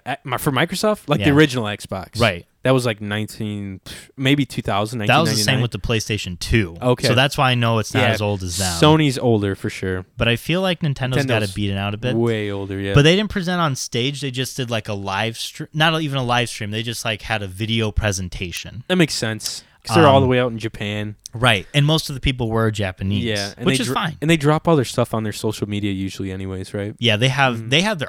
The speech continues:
Speaker 2: own thing called Nintendo Directs,
Speaker 1: Yeah.
Speaker 2: which is essentially mini E threes just for Nintendo
Speaker 1: Pretty
Speaker 2: that's
Speaker 1: cool.
Speaker 2: throughout the year.
Speaker 1: It's pretty awesome.
Speaker 2: So they announced the sequel to Legend of Zelda: Breath of the
Speaker 1: Oh,
Speaker 2: Wild.
Speaker 1: shit.
Speaker 2: Uh, this,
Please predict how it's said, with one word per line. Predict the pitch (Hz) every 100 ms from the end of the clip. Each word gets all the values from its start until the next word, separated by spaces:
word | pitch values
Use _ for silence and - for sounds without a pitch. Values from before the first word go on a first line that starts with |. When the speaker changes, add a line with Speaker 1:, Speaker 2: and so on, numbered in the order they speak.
| -
Speaker 2:
own | 107 131 147
thing | 185 185 196
called | - 123 110
Nintendo | 101 - 117 113
Directs, | 104 92 95 160 - - 139
Speaker 1:
Yeah. | 165 190 185
Speaker 2:
which | 123
is | 143
essentially | 135 131 151 160 - 160 131
mini | 113 113 131 135
E | 131
threes | 139 - 117 123 127
just | 110 -
for | 120
Nintendo | 113 110 110 117 135
Speaker 1:
Pretty | 175
Speaker 2:
that's | 123
Speaker 1:
cool. | 160 135
Speaker 2:
throughout | 110 123 113 101
the | 104
year. | 104 104 95 110
Speaker 1:
It's | 131
pretty | 170 139
awesome. | 117 107 98 95 _ _
Speaker 2:
So | -
they | 160 175 202
announced | 190 170 156 151 - -
the | 135
sequel | - - 175 156 131 110 107
to | - 110
Legend | 117 120 139
of | 139
Zelda: | 120 110 104 104
Breath | 104 101 -
of | -
the | 117
Speaker 1:
Oh, |
Speaker 2:
Wild. | 95 90 92
Speaker 1:
shit. | 92 370 370 370 370 - - - -
Speaker 2:
Uh, | 113 110 101
this, | 107 143 180 - -